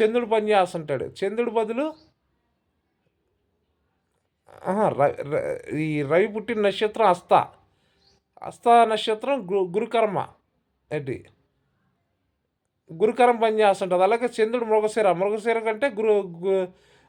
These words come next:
మృగశిర నక్షత్రంలో పుట్టాడు చంద్రుడు. మృగశిర, మృగశిర నక్షత్రం మీద గురుకర్మ ఉంది. చంద్రుడు ఎక్కడుంటే అక్కడ గురువు,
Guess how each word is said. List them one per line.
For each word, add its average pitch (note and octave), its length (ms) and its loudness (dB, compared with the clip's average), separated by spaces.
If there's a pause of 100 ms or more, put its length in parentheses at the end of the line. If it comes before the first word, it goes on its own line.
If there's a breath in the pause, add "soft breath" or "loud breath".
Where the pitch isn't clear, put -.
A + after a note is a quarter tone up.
మృగశిర G3 400 2
నక్షత్రంలో G#3+ 500 2
పుట్టాడు F#3+ 340 0
చంద్రుడు. F3+ 640 2
మృగశిర, F#3+ 540 0
మృగశిర F#3+ 440 0
నక్షత్రం G#3 460 -4
మీద G#3 140 0 (720)
గురుకర్మ A3 520 -8
ఉంది. E3 160 -14
చంద్రుడు A3 380 -8
ఎక్కడుంటే A3+ 320 -8
అక్కడ B3 140 -10
గురువు, F#3+ 640 -10